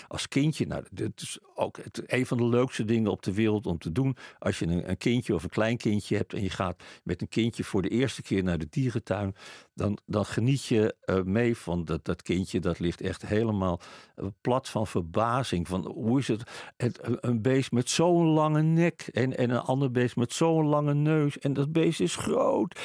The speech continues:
en, oh, wat is dat beestje klein. Dus het, het allereerste wat het kindje ziet is een enorme variatie.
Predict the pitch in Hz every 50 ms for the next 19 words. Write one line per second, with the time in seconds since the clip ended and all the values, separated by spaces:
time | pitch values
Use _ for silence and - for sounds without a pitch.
0 | - - - - - - - 196 190 - 196 202 190 165 190 175 - - 151 143
1 | 156 156 156 160 156 - 165 - - 170 170 170 170 170 170 160 - - - -
2 | - - 135 - - - 139 - - 147 - - - - 214 208 196 202 196 -
3 | - 165 160 160 - - - 180 170 151 - 165 170 - - 165 185 - - 214
4 | 214 214 220 233 226 214 202 190 156 - - 151 139 131 113 107 95 87 - -
5 | - -